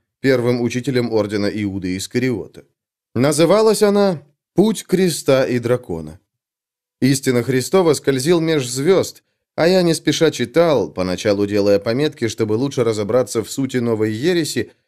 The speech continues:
но постепенно увлёкся странной, захватывающей фантастической историей. Слова дышали страстью, мощью, поэзией. Впервые я столкнулся со святым Иудой Искариотом,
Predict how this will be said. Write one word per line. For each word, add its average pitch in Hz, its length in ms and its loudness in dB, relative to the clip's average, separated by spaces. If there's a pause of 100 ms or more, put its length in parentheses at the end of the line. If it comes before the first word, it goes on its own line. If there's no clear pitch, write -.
(160)
но 151 100 2
постепенно 165 640 2
увлёкся 175 520 0
странной, 131 720 -2
захватывающей 123 960 -2
фантастической 104 840 -4
историей. 117 560 -4 (380)
Слова 131 360 2
дышали 156 380 2
страстью, 123 800 -4
мощью, 98 840 -4 (100)
поэзией. 123 800 0 (520)
Впервые 202 720 0
я 107 160 -2
столкнулся 156 760 0
со 147 120 -4
святым 143 520 0
Иудой 139 340 2
Искариотом, 131 720 -2